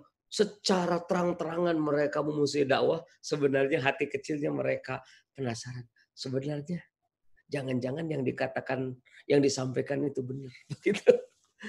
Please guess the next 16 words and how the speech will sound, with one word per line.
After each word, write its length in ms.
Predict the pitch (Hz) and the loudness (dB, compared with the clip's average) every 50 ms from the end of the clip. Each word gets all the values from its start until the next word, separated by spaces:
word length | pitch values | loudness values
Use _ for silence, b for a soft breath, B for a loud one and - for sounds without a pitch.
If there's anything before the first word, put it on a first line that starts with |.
| 214 190 B | -12 4 B
Jadi 160 | 175 170 185 185 160 | 8 10 10 10 12
jangan 240 | 196 185 185 185 | 12 12 12 10
khawatir 480 | 175 - 160 160 160 160 160 175 165 147 | 8 8 8 8 8 8 8 8 6 6
saudara-saudaraku 840 | 131 - - 120 143 135 135 131 139 135 139 143 139 131 - 147 135 | 6 2 2 2 2 2 2 2 2 2 4 4 4 2 2 0 0
para 240 | 127 135 135 127 - | 2 2 2 2 0
pengemban 420 | 135 131 131 127 123 123 127 127 | 0 0 0 0 2 2 2 2
dakwah, 320 | 120 123 - 120 131 131 123 | 2 0 0 2 2 2 2
jika 300 | 131 131 - - 117 131 | 2 -2 -2 -2 -2 0
Anda 260 | 143 143 131 127 113 | 0 0 0 0 0
hari 300 | 120 131 131 127 127 131 | 0 0 0 0 0 0
ini 100 | 127 123 | 0 -2
sedang 320 | - - 123 123 120 120 | -2 -4 -4 -4 -4 -4
berdakwah 540 | 117 113 113 117 143 - - 135 131 110 117 120 | -6 -4 0 0 0 2 2 0 -2 -2 -4 -6
di 80 | 139 | -2
jalan 320 | 131 127 123 120 117 113 - | 2 2 2 2 2 0 -2
Allah, 300 | 127 143 143 143 135 | -2 -2 0 -2 -2